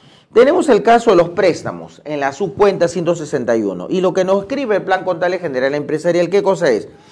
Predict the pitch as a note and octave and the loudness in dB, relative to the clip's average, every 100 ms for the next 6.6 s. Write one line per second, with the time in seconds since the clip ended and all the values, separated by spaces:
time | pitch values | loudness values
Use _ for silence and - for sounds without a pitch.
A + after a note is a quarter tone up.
0 | - - - _ - A#3+ B3 D#4+ F#4 E4 | -20 -20 -20 _ 2 4 4 0 0 2
1 | G#3 F#3+ A#3+ A3+ G3+ - A#3 - - _ | 2 2 4 6 6 4 2 0 -10 _
2 | _ _ _ _ _ _ _ _ _ - | _ _ _ _ _ _ _ _ _ -6
3 | F3 A3 G#3+ - A2+ D#3+ A3 D4 B3 B3+ | 2 2 2 -8 -16 -8 0 2 4 2
4 | F#3 D#3+ - A#3 E3 A#2+ F#2+ - - F3+ | 2 -2 -2 2 4 2 -2 -10 -12 -6
5 | F3 D#3 D3+ D#3 E3 F#3 G3 - C#3 - | -4 -4 -2 0 2 2 2 -2 -8 -6
6 | A2 G2 - G2 D2 G1+ | -8 -8 -8 -8 -8 -14